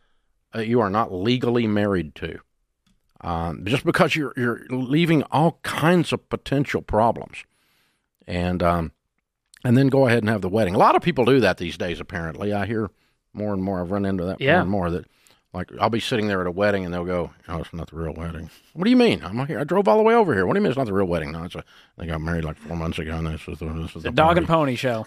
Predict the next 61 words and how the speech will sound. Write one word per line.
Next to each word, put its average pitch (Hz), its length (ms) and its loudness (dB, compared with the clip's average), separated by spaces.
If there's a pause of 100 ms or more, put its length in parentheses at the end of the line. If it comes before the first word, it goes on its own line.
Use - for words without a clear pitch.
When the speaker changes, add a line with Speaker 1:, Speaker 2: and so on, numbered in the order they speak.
Speaker 1:
Yeah, 113 140 -2
I'm 123 60 2
like, 135 140 0
"God, 285 300 2
who 302 120 4
does 339 320 2
that?" 123 260 2
Well, 90 120 -4
a - 20 -2
lot 90 180 4
of - 80 -4
people 80 240 -12
these 80 160 -10
days. 80 240 -6
I 87 120 0
don't 85 140 -2
know, 85 140 -4 (340)
I 127 100 4
don't 320 160 6
know 131 160 6
this - 160 0
stuff. - 320 -2
Okay, 117 260 -2
so 143 160 2
whatever. 233 400 6
It's - 140 2
okay. 285 400 4
I 165 100 8
Speaker 2:
Dave's 160 140 6
Speaker 1:
just, 151 40 2
Speaker 2:
old 139 200 4
school. 113 360 -2
Speaker 1:
I'm 135 260 0
just, - 260 -4
I, 143 160 4 (400)
I 104 100 2
thought 139 300 2
when 127 120 0
you 120 120 0
were, 113 160 -2
had 127 120 0
a 127 60 0
wedding, 120 280 0
you 117 60 -2
got 135 120 2
married. 170 180 4
But 143 120 4
I 220 160 4
didn't, 156 180 -6
but, 139 240 -6
uh, 117 360 -4
yeah, 117 200 0
it's - 180 -2
a 220 40 0
new 220 140 4
thing, 165 380 -2
so 143 200 -10
it's 156 140 -10
okay. 113 220 -10 (340)
Hey, 214 200 2
if, 180 160 0